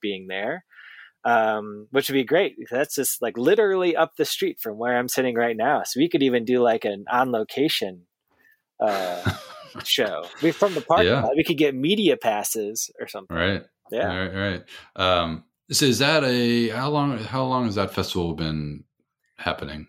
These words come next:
Speaker 1: This would be the fourth year, I guess. Uh, it used to be out at Shelby Farms Park. Well, no, it's the third, 'cause the first two years and then last year they didn't do it. And it's been out at
Speaker 2: Mm-hmm.
Speaker 1: Shelby Farms Park.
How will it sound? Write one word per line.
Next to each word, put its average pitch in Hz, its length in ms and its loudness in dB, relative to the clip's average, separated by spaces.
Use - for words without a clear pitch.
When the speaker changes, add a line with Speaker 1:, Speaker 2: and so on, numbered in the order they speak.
Speaker 1:
This - 240 -10
would 131 120 -2
be 107 220 -2
the 98 160 -8
fourth 117 500 -4
year, 127 300 4
I 127 80 4
guess. 127 680 0
Uh, 117 160 0
it 113 40 -4
used 131 240 0
to 117 60 -12
be 110 120 -2
out 107 160 0
at 104 80 -6
Shelby 104 360 -2
Farms 95 500 -6
Park. 104 340 -2
Well, 165 240 8
no, 165 200 2
it's - 100 -8
the 135 100 0
third, 120 440 2
'cause 107 240 -6
the 117 100 -4
first 120 300 -2
two 110 100 -6
years 101 400 -4
and 101 100 -6
then 98 160 -8
last 95 300 -2
year 98 60 -8
they 92 100 -6
didn't 92 220 -12
do 85 180 -4
it. 82 140 -4
And 127 80 0
it's 117 160 0
been 127 160 2
out 113 140 2
at 107 80 -2
Speaker 2:
Mm-hmm. 87 60 -4
Speaker 1:
Shelby 107 280 0
Farms 95 400 -4
Park. 92 240 -2